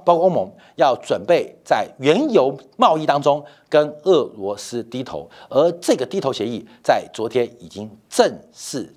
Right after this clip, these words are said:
做确立。正式做确立，这代表什么意思？市场过去的反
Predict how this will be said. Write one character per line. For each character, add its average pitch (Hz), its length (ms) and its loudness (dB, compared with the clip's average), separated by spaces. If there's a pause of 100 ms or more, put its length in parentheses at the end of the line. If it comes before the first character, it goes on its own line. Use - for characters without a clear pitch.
做 - 380 -6
确 98 260 -4
立。 107 180 -12 (600)
正 160 320 2
式 120 320 -10
做 95 180 -6
确 107 160 -6
立， 101 180 -10 (360)
这 381 120 6
代 370 160 2
表 330 120 2
什 - 100 -4
么 92 80 -12
意 131 100 -8
思？ - 240 -12 (280)
市 403 340 4
场 123 240 -4
过 247 240 4
去 - 100 -6
的 170 80 0
反 87 240 -2